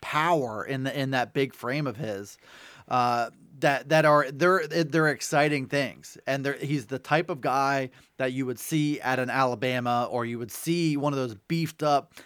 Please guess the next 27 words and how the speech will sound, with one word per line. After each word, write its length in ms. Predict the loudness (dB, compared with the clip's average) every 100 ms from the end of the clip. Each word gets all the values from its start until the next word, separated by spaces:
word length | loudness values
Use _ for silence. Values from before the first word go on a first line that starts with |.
| _
S 260 | 2 2 0
E 100 | -4
C 220 | -4 -6
defensive 540 | -4 -2 -2 -2 -4
lines. 400 | 0 0 0 0
And 60 | -2
I 60 | 0
think 260 | -2 -4 -14 _ _ _ 0
everyone 680 | 2 4 4 4 2 0 -8 -18 -4
who 80 | -2
follows 360 | 2 4 6 4
Penn 200 | 2 0
State 200 | 0 0
football 360 | 0 2 4
would 100 | 4
agree 300 | 2 2 2
that 160 | 2 0
Penn 180 | 0 2
State 260 | 0 -2
needs 400 | -2 -2 0 0
just 220 | 0 0 2
a 60 |
little 320 | 0 2 2
bit 180 | 4 2
more 340 | 0 0 2 2
of 100 | -2
that. 280 | -6 -8